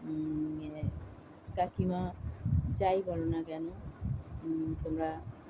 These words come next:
সেই ভেবে মেনে নিও। তো চলো, আজকে তাহলে আমি ব্লগটা শেষ করব। আর তোমরা অবশ্যই বন্ধুরা পাশে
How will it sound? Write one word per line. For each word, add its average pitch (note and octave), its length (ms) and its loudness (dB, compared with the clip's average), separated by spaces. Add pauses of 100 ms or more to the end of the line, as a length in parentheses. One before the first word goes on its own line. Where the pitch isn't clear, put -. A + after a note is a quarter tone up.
(120)
সেই E3+ 280 0
ভেবে E3+ 220 -4
মেনে D#3+ 340 4
নিও। F3+ 180 0 (1040)
তো D#3+ 80 -4 (840)
চলো, G#3+ 280 6 (440)
আজকে F3+ 300 -4 (300)
তাহলে E3+ 340 0
আমি F3 180 0
ব্লগটা E3 320 -2 (100)
শেষ E3 160 -6 (100)
করব। E3+ 220 -4 (1120)
আর D3+ 100 -2 (640)
তোমরা D#3+ 220 2 (120)
অবশ্যই F#3+ 480 0
বন্ধুরা F3 340 2 (200)
পাশে D#3+ 260 -6